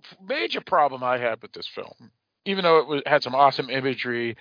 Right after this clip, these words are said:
and a cool idea, is that they changed the perspective –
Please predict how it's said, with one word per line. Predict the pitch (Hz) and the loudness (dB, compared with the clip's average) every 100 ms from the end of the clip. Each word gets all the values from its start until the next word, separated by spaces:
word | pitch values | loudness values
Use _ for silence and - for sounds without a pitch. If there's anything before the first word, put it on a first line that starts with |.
| - | -4
and | 139 | -2
a | 123 | 0
cool | - 147 | 2 6
idea, | 135 127 120 110 101 98 _ - - _ _ _ | 6 6 2 -2 -4 -8 _ -20 -20 _ _ _
is | 165 156 151 139 | 6 6 4 0
that | 151 147 147 - | 4 4 4 0
they | 143 139 | -6 -6
changed | 131 220 254 247 | -4 -6 -6 -6
the | 190 | -8
perspective – | - 156 - 170 165 - 127 123 | -4 -4 0 0 0 -4 -10 -10